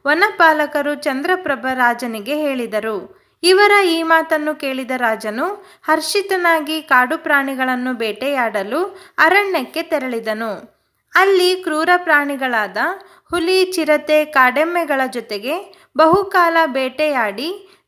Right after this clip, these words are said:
ದಣಿದು ವಿಶ್ರಾಂತಿಗಾಗಿ ಸ್ಥಳವನ್ನು ಹುಡುಕಿಕೊಂಡು ಹೋದನು. ದೂರದಲ್ಲಿ ಒಂದು ರಮ್ಯವಾದ ಸರೋವರವನ್ನು ಕಂಡನು. ಆ ಸರೋವರವು ತಿಳಿ ನೀರಿನಿಂದ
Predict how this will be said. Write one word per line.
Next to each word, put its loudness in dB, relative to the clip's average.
ದಣಿದು 2
ವಿಶ್ರಾಂತಿಗಾಗಿ -2
ಸ್ಥಳವನ್ನು 0
ಹುಡುಕಿಕೊಂಡು -4
ಹೋದನು. -4
ದೂರದಲ್ಲಿ 2
ಒಂದು 2
ರಮ್ಯವಾದ 0
ಸರೋವರವನ್ನು 0
ಕಂಡನು. -4
ಆ 6
ಸರೋವರವು 0
ತಿಳಿ -6
ನೀರಿನಿಂದ -6